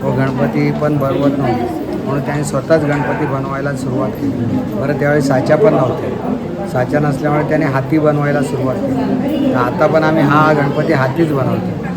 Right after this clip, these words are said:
हा संपूर्ण गणपती भरीव आहे, जवळजवळ दीड टन त्याचं वजन आहे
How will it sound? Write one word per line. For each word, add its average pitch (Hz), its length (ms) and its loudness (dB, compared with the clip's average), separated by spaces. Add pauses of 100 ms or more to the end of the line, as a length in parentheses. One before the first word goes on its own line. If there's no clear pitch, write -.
(140)
हा 135 100 -2
संपूर्ण 156 480 2
गणपती 160 440 4
भरीव 139 340 6
आहे, - 120 4 (800)
जवळजवळ 147 340 4
दीड 151 240 2
टन 160 160 2
त्याचं 151 220 2
वजन 143 340 2
आहे - 120 -2